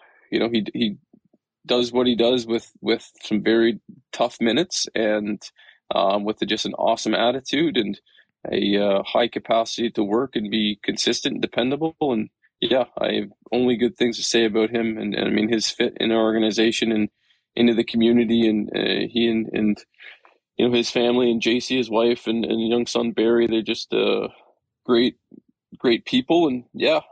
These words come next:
um, <laughs> you know, he's, I think he's becoming less of a, a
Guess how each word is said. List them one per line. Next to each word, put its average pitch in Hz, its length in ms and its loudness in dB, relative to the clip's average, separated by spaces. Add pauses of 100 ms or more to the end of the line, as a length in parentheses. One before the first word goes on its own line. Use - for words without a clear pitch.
um, 110 460 0 (240)
<laughs> - 260 -10
you 180 80 0 (100)
know, 147 160 0
he's, 135 260 -2 (560)
I 117 220 0
think 135 140 -2
he's 131 120 -2
becoming 131 360 0
less 135 260 0
of 127 80 -2
a, 120 80 0 (340)
a 120 320 0